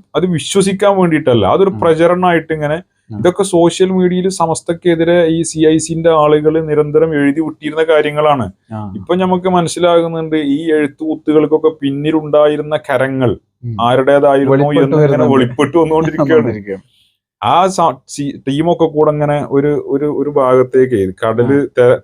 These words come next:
Speaker 1: തെര മാലിന്യങ്ങൾ പുറന്തള്ളുമ്പോ ഇങ്ങനെ ഒ-, അടിഞ്ഞുകൂടുമല്ലോ എന്ന
Speaker 2: ആ.
Speaker 1: പോലത്തൊക്കെ ഇങ്ങനെ ഒരു സ്ഥലത്തേക്ക് അടിഞ്ഞുകൂടിക്കൊണ്ടിരിക്കുകയാണ്.
Speaker 2: ആ, അതെ.
Speaker 1: ഏ, ഇപ്പൊ ഇങ്ങനെ ഈ നളന്തയിലേക്ക് എത്തിയപ്പോ ആ അടിഞ്ഞുകൂടിയ മാലിന്യങ്ങൾ ഏതൊക്കെയാണ് എന്ന് ഏകദേശം ധാരണയിൽ വരുന്നുണ്ട്.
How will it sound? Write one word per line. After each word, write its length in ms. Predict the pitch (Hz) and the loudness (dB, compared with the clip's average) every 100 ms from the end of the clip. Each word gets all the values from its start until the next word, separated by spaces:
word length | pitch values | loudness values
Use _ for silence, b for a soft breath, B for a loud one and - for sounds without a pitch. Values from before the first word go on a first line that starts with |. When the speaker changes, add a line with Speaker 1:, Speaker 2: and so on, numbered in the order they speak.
| 120 | 0
Speaker 1:
തെര 380 | 120 139 147 131 | 0 2 0 -2
മാലിന്യങ്ങൾ 640 | 123 127 131 135 135 143 | -2 0 0 -2 -4 -2
പുറന്തള്ളുമ്പോ 640 | 139 127 131 131 127 127 | 0 0 2 0 0 -4
ഇങ്ങനെ 220 | 127 123 | -4 -2
ഒ-, 260 | 120 120 117 | -2 0 0
അടിഞ്ഞുകൂടുമല്ലോ 760 | 117 117 127 135 110 95 80 - 110 | 0 -4 -4 0 2 2 0 -6 -8
എന്ന 140 | 127 | -2
Speaker 2:
ആ. 20 | |
Speaker 1:
പോലത്തൊക്കെ 360 | 127 127 131 143 | 0 0 -2 -4
ഇങ്ങനെ 260 | 139 139 | -6 -4
ഒരു 240 | 143 135 139 | 0 0 2
സ്ഥലത്തേക്ക് 440 | 139 131 135 135 | -2 0 0 2
അടിഞ്ഞുകൂടിക്കൊണ്ടിരിക്കുകയാണ്. 1000 | 123 123 139 139 135 135 127 123 110 87 104 | 0 0 0 0 0 -4 -8 -4 -2 -2 -6
Speaker 2:
ആ, 240 | 107 101 | -14 -14
അതെ. 420 | 95 - _ - | -16 -20 _ -4
Speaker 1:
ഏ, 160 | 104 117 147 - - | 0 0 -2 -6 -6
ഇപ്പൊ 180 | 110 131 | -2 0
ഇങ്ങനെ 340 | 135 139 139 | 2 0 0
ഈ 180 | 135 139 | 2 2
നളന്തയിലേക്ക് 840 | 135 131 131 139 139 147 143 147 | 2 0 2 2 4 2 2 0
എത്തിയപ്പോ 880 | 151 113 131 135 139 139 143 143 - 127 | 2 2 0 -2 -2 0 0 0 0 0
ആ 160 | 139 | 2
അടിഞ്ഞുകൂടിയ 580 | 135 131 143 147 139 135 | 2 0 -4 -2 0 0
മാലിന്യങ്ങൾ 600 | 135 127 131 131 135 135 | 0 0 -2 -4 -4 0
ഏതൊക്കെയാണ് 600 | 127 131 127 131 127 131 107 | 2 0 -2 -6 -4 -8 -8
എന്ന് 120 | 131 | -4
ഏകദേശം 420 | 127 127 127 127 | 0 0 0 -4
ധാരണയിൽ 420 | 131 123 123 127 | 0 0 0 2
വരുന്നുണ്ട്. 380 | 131 123 117 90 | 2 2 2 -2